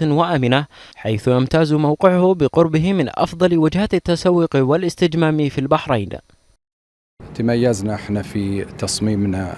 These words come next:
Speaker 2: لل-، للفلل اللي موجودة في السدرة، آه، بتصاميم، أربع تصاميم مختلفة تتيح المواطن البحريني الاختيار الأفضل له ك-، كنوع من ال-، الاختيار المناسب له حق نمط حياته.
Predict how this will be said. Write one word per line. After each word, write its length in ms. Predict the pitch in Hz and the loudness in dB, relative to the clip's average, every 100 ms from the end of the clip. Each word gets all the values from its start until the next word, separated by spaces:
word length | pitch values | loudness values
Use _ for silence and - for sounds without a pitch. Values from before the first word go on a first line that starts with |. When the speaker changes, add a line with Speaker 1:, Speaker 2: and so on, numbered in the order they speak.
| - | -8
Speaker 2:
لل-، 280 | 101 92 90 | -6 -6 -6
للفلل 580 | 87 87 107 101 98 | -6 -6 -2 -2 -2
اللي 180 | 90 90 | -4 -6
موجودة 480 | 90 92 90 104 92 | -6 -6 -4 -4 -4
في 180 | - 95 | -6 -6
السدرة، 560 | - - 92 101 101 - - - - - - 95 | -6 -6 -2 0 -2 -4 -12 -16 -16 -16 -14 -10
آه، 420 | 95 95 95 92 95 | -8 -6 -6 -6 -8
بتصاميم، 680 | 101 - - 101 101 104 98 | -8 -6 -2 0 0 0 -2
أربع 340 | 117 104 101 | 0 0 0
تصاميم 540 | - 101 - 95 101 92 | -2 -6 -2 0 0 -2
مختلفة 640 | 90 - 104 98 - 123 135 - - | -4 -2 -2 0 -2 -4 -4 -12 -14
تتيح 420 | - - 117 - | -8 0 0 0
المواطن 560 | 101 98 98 104 107 95 | -4 -2 2 2 2 -2
البحريني 540 | 92 92 - 104 98 | -2 -4 -4 -2 -2
الاختيار 720 | 95 95 - 101 101 98 98 - - - - - - | -4 -6 -6 -2 0 0 -2 -6 -16 -16 -16 -12 -6
الأفضل 640 | 98 90 98 - 101 95 | -2 -2 -2 -2 -2 -2
له 120 | 101 | -2
ك-، 560 | 101 - - 95 90 85 95 95 90 90 - | -4 -8 -6 -4 -4 -6 -6 -6 -4 -6 -6
كنوع 320 | 113 107 101 | -2 0 0
من 220 | 90 98 98 | 0 -2 -2
ال-، 440 | 95 90 90 92 - | -2 -4 -6 -8 -6
الاختيار 600 | - 98 - 107 107 98 | -6 -6 -4 0 2 2
المناسب 580 | 95 95 101 104 - 98 80 | 0 -2 0 0 0 -6 -6
له 80 | 92 | -8
حق 180 | - - - - - - - - | -6 -6 -6 -6 -8 -10 -14 -6
نمط 300 | 113 113 101 | 0 2 0
حياته. 560 | - 95 92 87 - 87 | -2 -4 -4 -6 -8 -10